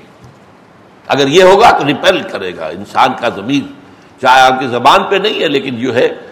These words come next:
دل، دل کو پہچانتا ہے کہ یہ میرے اوپر دھوس گانٹ رہا ہے اپنی، وہ ریپیل کرے گا۔ خلوص سے ان کی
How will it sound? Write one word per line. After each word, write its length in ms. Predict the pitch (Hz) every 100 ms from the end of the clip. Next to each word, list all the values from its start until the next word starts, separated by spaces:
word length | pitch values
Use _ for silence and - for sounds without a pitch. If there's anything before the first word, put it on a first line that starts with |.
| - - 110
دل، 300 | 185 139 151
دل 180 | 160
کو 100 | 170
پہچانتا 680 | 160 131 - 101 101 - 104
ہے 60 | -
کہ 80 | 90
یہ 220 | 107 143
میرے 220 | 123 123
اوپر 240 | 127 113 131
دھوس 420 | 87 113 123 -
گانٹ 260 | 76 73 -
رہا 140 | 76
ہے 60 | 67
اپنی، 240 | - - - - - - - - -
وہ 100 | 113
ریپیل 280 | 120 180 147 -
کرے 140 | -
گا۔ 300 | - - - - - - _ _ _ - - -
خلوص 280 | 175 - 107 - -
سے 60 | 73
ان 160 | 127 143
کی 260 | - 120